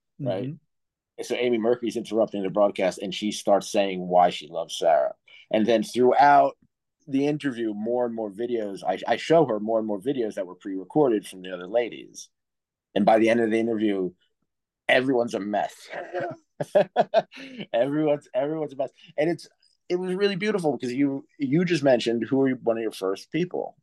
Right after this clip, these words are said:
Speaker 1: I did mention Morgan Sterling was my very first, but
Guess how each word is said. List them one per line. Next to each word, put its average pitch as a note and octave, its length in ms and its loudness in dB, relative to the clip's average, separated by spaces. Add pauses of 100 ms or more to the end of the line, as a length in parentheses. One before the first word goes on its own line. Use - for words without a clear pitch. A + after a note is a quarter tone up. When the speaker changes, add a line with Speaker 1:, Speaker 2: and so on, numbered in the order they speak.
Speaker 1:
I F#2+ 120 -2
did G#2 240 -2
mention G2+ 280 0
Morgan A#2 220 2
Sterling A2+ 300 0
was G2 120 -6
my F2+ 100 -4
very F#2+ 280 -2
first, D#2 440 -8 (400)
but G#2 260 4